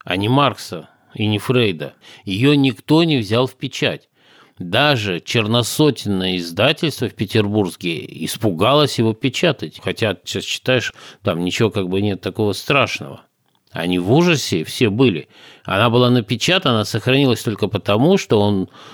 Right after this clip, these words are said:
как бы работал в Московском университете, и там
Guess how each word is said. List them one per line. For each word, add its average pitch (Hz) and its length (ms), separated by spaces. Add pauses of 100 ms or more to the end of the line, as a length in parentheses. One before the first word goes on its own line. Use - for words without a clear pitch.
(200)
как 98 200
бы 95 100
работал 104 480
в 92 40
Московском 95 520
университете, 95 640
и 87 60
там 123 320